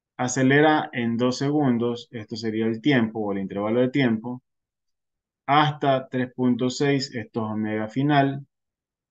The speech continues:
con una aceleración angular constante. Aceleración angular constante implica que puedo utilizar las ecuaciones de M C V.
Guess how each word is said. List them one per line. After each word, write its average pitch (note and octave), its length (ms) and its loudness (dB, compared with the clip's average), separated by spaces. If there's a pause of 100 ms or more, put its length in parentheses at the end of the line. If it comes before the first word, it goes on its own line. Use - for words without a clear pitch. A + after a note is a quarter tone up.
(840)
con E3 180 4
una F3 180 6
aceleración C#3 460 0
angular C3 240 0
constante. B2+ 720 -2
Aceleración G#2 460 -8
angular B2 240 0
constante C3 640 -2
implica A2 720 -4
que G#2+ 100 -10
puedo A2 220 -4
utilizar A2 380 -8
las A2 200 -6
ecuaciones A2+ 480 -8
de G#2 200 -6
M G#2+ 360 -8
C G#2+ 400 -12
V. G2 380 -10